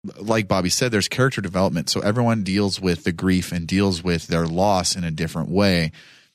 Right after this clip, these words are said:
And I think it was, and each one is, is kind of familiar to the character that we've seen grow in the last ten years. So it was, it really interesting that the first forty-five minutes of the movie was a lot more character growth than I thought it would be,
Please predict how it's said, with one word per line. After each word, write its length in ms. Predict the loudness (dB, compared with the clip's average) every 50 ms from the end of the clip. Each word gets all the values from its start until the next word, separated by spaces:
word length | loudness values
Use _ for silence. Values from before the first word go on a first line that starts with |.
| _ _ _ _ _ _ _
And 120 | 4 4 4
I 80 | 4
think 260 | 2 2 2 2 4
it 100 | 2 4
was, 400 | 4 4 4 4 4 0 0 -4 -8 _ _ _ _ _ -12 -12 -12 _ _ 2
and 160 | 2 4 4
each 220 | 4 4 4 2
one 240 | 2 4 4 4 6
is, 280 | 4 4 4 2 -2 0
is 160 | 0 0 0 0
kind 180 | 0 0 0
of 80 | 0 0
familiar 440 | 0 2 4 4 4 4 4 2 2
to 680 | 0 -2 2 2 2 4 4 2 2 0 0 -2 -4 -8 -14 -20 _ _ _ _ _ _ _ _ _ _
the 120 | -2 -2
character 600 | -2 0 0 0 0 0 -2 -2 0 2 2 4
that 160 | 4 2 2 2
we've 200 | 0 0 0 0
seen 400 | 0 2 2 2 2 2 0 0
grow 320 | 2 2 4 4 4 4
in 60 | 2
the 80 | 2 2
last 300 | 2 2 2 0 0 0
ten 200 | 0 0 2 2
years. 280 | 4 4 4 4 4
So 120 | 4 2 2
it 100 | 4 4
was, 180 | 2 2 2
it 200 | 2 2 2 2
really 300 | 4 4 4 6 6 4
interesting 320 | 4 4 2 2 2 2 2
that 120 | 2 2
the 80 | 0 2
first 220 | 2 0 0 2
forty-five 440 | 2 4 4 4 4 2 0 0 2
minutes 240 | 2 2 0 0 0
of 40 | -2
the 60 | -2
movie 300 | 0 0 2 2 2 2
was 160 | 2 0 -2
a 40 | -2
lot 220 | 0 0 0 0
more 160 | 0 -2 -2
character 380 | -2 -2 -2 0 0 0 -2 -2
growth 260 | 0 0 0 2 0
than 100 | -2 -2
I 100 | -2 -2
thought 300 | -4 -2 -2 0 0 0
it 80 | 0 0
would 160 | -2 -2 0
be, 220 | 0 -2 -2 -2